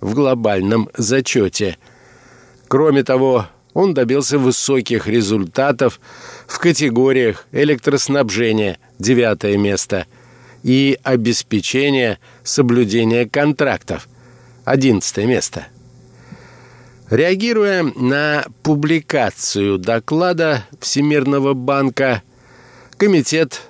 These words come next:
национального развития исполнительного юаня Китайской Республики,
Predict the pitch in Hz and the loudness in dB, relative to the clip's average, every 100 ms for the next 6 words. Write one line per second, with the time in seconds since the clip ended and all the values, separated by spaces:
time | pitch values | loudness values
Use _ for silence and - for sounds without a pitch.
0 | - 131 139 151 143 127 120 117 117 120 | -2 0 2 2 2 2 2 2 2 2
1 | 104 143 143 143 123 98 _ - - - | 2 0 0 0 0 -2 _ -20 -14 -2
2 | 135 - 139 139 139 131 104 107 104 104 | -2 0 0 2 4 2 0 0 0 2
3 | 104 107 107 - 104 110 107 131 143 131 | 2 0 -2 -2 2 2 2 2 2 0
4 | 107 - 135 123 113 - 120 127 120 135 | -2 -2 -4 0 0 0 0 0 0 0
5 | 127 113 101 113 98 | 2 2 0 0 -2